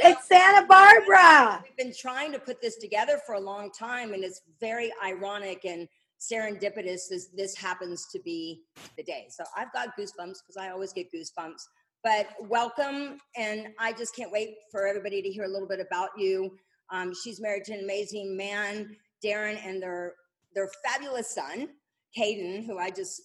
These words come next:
Speaker 2: ooh, I just wanna eat him up every time that I see him. So anyway, I would just love to know, first of all, how did you get started?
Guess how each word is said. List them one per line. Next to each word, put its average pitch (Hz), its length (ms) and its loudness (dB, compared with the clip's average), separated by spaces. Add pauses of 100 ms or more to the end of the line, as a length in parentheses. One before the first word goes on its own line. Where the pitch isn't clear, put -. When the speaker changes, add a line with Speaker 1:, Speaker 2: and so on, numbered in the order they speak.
(160)
Speaker 2:
ooh, 339 160 -8
I 240 60 -8
just 214 160 -18
wanna 220 160 -14
eat 226 140 -10
him 208 100 -10
up 196 120 -10
every 185 200 -8
time 185 240 -8
that 175 100 -10
I 160 100 -10
see 165 180 -16
him. 131 160 -20
So 240 200 -16
anyway, 226 380 -8 (300)
I 269 140 -2
would 320 100 -12
just 302 180 -14
love 285 180 -6
to 277 100 -16
know, 262 200 -10
first 285 220 -8
of 269 80 -8
all, 233 80 -4
how 233 220 -6
did 403 160 -6
you 370 60 -8
get 349 120 -8
started? 285 560 -8